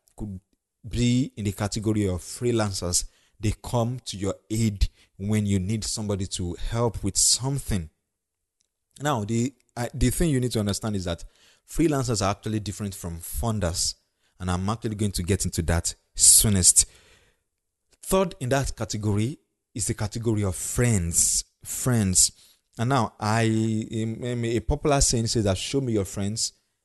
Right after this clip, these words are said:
and I'll show me your friends, and I'll tell you the kind of person you are." Well, you have to understand that there are four,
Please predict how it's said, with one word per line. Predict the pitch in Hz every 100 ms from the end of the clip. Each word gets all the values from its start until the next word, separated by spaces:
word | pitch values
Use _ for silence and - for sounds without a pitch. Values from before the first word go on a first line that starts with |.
| _
and | 95 95
I'll | 95 95 95 101
show | - - 147
me | 131
your | 104
friends, | - 107
and | 98
I'll | 90 92 92 _ _ -
tell | 120
you | 110
the | 98
kind | 110 98
of | -
person | 101 - 90
you | 82 80
are." | 92 110
Well, | 95 143 104 110 180 _ _ _ _ _ _ _
you | 104 101
have | 95 123 -
to |
understand | 104 95 - 101
that | 90
there | 92
are | 87 90
four, | - - - - 123 120 120 123 139